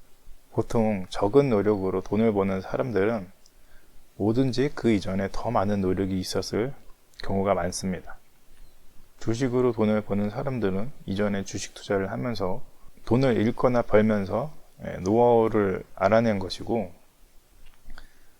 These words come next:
블로그로 돈을 수백만 원씩 버는 사람들은 이전에 써놓거나 키운 블로그들이 있기 때문에 가능한 것입니다.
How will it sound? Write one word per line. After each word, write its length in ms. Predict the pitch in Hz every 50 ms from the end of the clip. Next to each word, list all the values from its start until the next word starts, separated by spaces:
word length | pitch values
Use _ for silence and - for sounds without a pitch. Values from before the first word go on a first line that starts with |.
| - -
블로그로 540 | - - 110 123 143 147 139 139 135 135 127
돈을 360 | - 110 107 107 104 101 98
수백만 460 | 95 - - - 151 147 151 139 120
원씩 240 | 117 113 - - -
버는 240 | - 107 101 98 95
사람들은 680 | 95 117 135 135 123 113 98 92 104 113 107 95 90 - - - _ - - - - - _ - - _ _ _ - - - - - -
이전에 360 | 101 104 123 127 123 117 110
써놓거나 680 | - - 151 160 160 - - - 113 101 101 110 135 - -
키운 300 | - - - 143 151 156
블로그들이 800 | 143 - - 107 110 110 104 101 104 95 98 95 - 101 127 156 - - - -
있기 300 | 107 98 - - - -
때문에 420 | - 120 113 104 98 98 110 123
가능한 440 | 135 - - - 104 107 107 101 92
것입니다. 540 | 90 90 87 90 85 82 82 - - - -